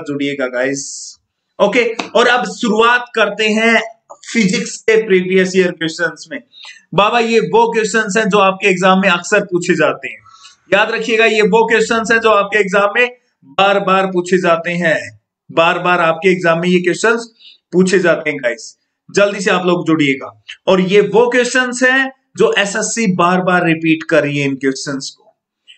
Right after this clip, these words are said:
तो पहला question देखते हैं क्या है। The unit of the force is, unit की बात की गई है बाबा, यहाँ जल्दी से बताइएगा किसकी बात की गई है, Unit की बात की गई है।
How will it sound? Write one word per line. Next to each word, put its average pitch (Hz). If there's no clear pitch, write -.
तो 175
पहला 196
question 185
देखते 160
हैं 185
क्या 160
है। 131
The 202
unit 269
of 220
the 196
force 190
is, 208
unit 190
की 175
बात 139
की 143
गई 147
है 143
बाबा, 135
यहाँ 139
जल्दी 135
से 151
बताइएगा 110
किसकी 208
बात 226
की 220
गई 220
है, 233
Unit 214
की -
बात 208
की 196
गई 202
है। 175